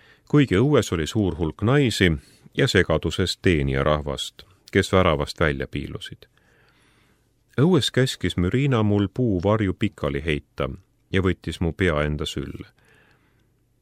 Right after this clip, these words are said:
Kaotasin hingevapustuses teadvuse ja kui jälle üles ärkasin,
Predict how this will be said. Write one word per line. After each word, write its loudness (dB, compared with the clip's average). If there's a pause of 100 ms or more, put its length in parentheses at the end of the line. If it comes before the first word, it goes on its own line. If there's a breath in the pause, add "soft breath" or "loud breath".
(140)
Kaotasin 2
hingevapustuses 0
teadvuse -2 (460)
ja 0
kui 0
jälle 0
üles 0
ärkasin, -2